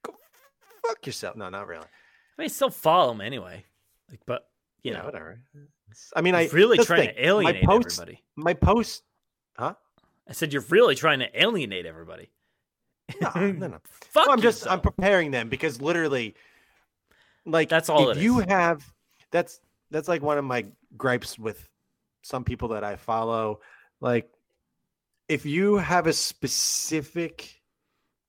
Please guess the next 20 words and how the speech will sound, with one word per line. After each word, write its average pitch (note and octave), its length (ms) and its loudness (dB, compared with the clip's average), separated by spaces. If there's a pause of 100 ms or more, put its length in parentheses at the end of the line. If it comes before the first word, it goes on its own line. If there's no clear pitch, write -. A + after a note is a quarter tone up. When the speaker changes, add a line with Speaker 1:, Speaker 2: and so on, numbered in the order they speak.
(420)
Speaker 1:
thing D3 360 -4
that B2+ 140 0
you A2 120 -6
do, F#2+ 260 -6
like, F#2 160 -6
for A#2+ 120 -2
me, C3+ 160 2
it's - 140 -4
cars. F2 720 2
Like, F#2 160 -4
maybe A2 520 0 (1160)
another C3 240 2
person, A#2 320 4
it's - 380 -2 (200)
food F2+ 360 -2
or F2 80 -8
whatever. F#2 400 -2 (760)
Focus A#3 280 4
on C#3+ 100 4
food. E2+ 280 -2